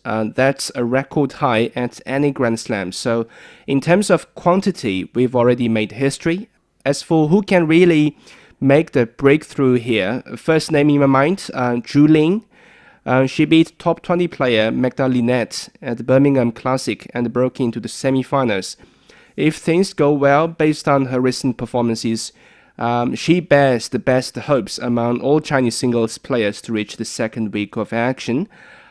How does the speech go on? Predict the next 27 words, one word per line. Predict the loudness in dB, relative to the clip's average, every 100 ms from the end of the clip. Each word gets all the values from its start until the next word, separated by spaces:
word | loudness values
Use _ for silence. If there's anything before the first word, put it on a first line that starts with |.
| _
Uh, | -2 -2
that's | 0 -2 -2
reaching | 0 0 2 -2
the | 0
last | 0 -2 -6 -10
sixteen. | -8 -10 -4 -4 -4 -6 -12 -20 -20 -20 _ _
Zhu | -4 0 6
Lin | 6 6
improved | 4 2 2 2 0 -6
a | -2
lot | 0 4 4 2
this | -2 -4 -2 0
year | 0 0
and | 0 -2 0
developed | 0 2 2 -2 -10 -16 -6
down-the-line | 0 2 2 2 0 0 0 0
shots, | -2 -4 -4 -4 -4
both | 0 0
from | -2 -4 -4
forehand | -2 -2 0 -2 0 -2 -2
and | -4 -2
backhand. | -2 -2 -4 -4 -2 -2 -4 -12 _ _ _ _
The | -12
skills, | -12 -2 4 4 2 -4 -12 -6
uh, | -2 -2
she's | -2 -6 -4
got | -2 -2 -2